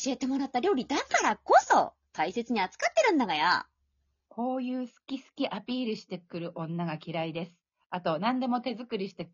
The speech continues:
Speaker 2: くる女も嫌です。
Speaker 1: それ私じゃねえか。
Speaker 2: そう、あなたね。
Speaker 1: お菓子でも料理でも、真心込めたね、手作りを作りたい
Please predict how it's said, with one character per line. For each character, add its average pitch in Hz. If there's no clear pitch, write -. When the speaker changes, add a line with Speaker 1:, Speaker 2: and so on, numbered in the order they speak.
Speaker 2:
く 175
る 156
女 160
も 160
嫌 160
で 147
す。 -
Speaker 1:
そ 185
れ 170
私 330
じ 381
ゃ 349
ね 233
え 165
か。 -
Speaker 2:
そ 254
う、 202
あ 165
な 190
た 123
ね。 254
Speaker 1:
お 214
菓 349
子 226
で 220
も 185
料 311
理 302
で 214
も、 254
真 220
心 370
込 -
め 508
た 254
ね、 294
手 254
作 415
り 196
を 170
作 -
り 539
た -
い 587